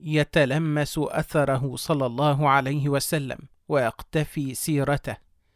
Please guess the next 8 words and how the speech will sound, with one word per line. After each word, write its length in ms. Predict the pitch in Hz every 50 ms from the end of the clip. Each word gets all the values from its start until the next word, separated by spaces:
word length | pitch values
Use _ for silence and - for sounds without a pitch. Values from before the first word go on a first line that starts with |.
| _ _ _ _ _ _ _ _ _ _ _ _ _ - -
وينهل 680 | 151 151 170 196 214 208 185 160 196 180 175 165 151
من 180 | 143 156 165
سنته، 600 | 147 - - 160 139 123 120 143 151 - - 120 - - _ _ _ _ _ _ _ -
كما 340 | - 143 127 113 107 - 147
أدعو 220 | 147 147 131 120
الله 320 | 107 107 143 156 143 127 135
عز 300 | - 135 143 135 135 143
وجل 500 | 127 117 113 110 151 165 165 156 156